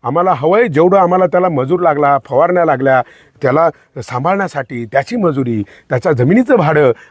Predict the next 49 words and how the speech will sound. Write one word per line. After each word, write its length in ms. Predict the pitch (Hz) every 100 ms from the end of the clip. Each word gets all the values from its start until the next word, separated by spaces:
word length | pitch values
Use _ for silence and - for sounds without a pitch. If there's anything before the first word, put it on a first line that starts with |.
| -
असं 200 | - 170
धरून 300 | 127 185 214
त्याला 200 | 180 180
जी 160 | 135 147
किंमत 240 | 131 156 123
येईल, 380 | 127 185 285 277 - _
त्याच्या 240 | 143 131 120
दीडपट 400 | 107 185 165 165
आम्हाला 240 | 151 151
किंमत 320 | - 135 143
हवी. 260 | 117 139 170 - -
म्हणजे 220 | 139 156
एक 80 | 147
जाळी 320 | 101 127 185
बनवायला 360 | 165 170 170 165
आम्हाला 220 | 165 160
जर 100 | 156
शंभर 300 | - 127 160
रुपये 200 | 185 202
लागले 240 | 202 214 294
ना, 80 |
तर 400 | 180 - _ -
माझ्या 260 | 127 127 139
शेतकऱ्याला 440 | 123 139 123 147 139
फक्त 220 | 139 -
अडीचशे 300 | 151 127 131
रुपये 200 | 107 104
पाहिजे. 240 | 90 80 - _ _ _
काही 160 | - 151
नकोय 260 | 226 170 160
रे. 100 | 220 - -
आणि 140 | 143 175
तुम्ही 200 | 220 233 -
सगळं 220 | 170 262
खाल 180 | 185 233 - - -
आणि 160 | 180 180
तुमच्या 280 | 202 202 269
चुकीमुळे 500 | - 190 254 226 233
आज 160 | 220 185
तुम्ही 240 | 226 208
विष 240 | 165 196 -
खाऊ 160 | 160
राहिले. 200 | 127 107 95 _ _ 143
जर 120 | 208
तुम्ही 200 | 185 220
शेतकऱ्याला 440 | - 165 - 208
चांगली 260 | 214 202 208
किंमत 260 | 160 196 214
दिली, 280 | 185 202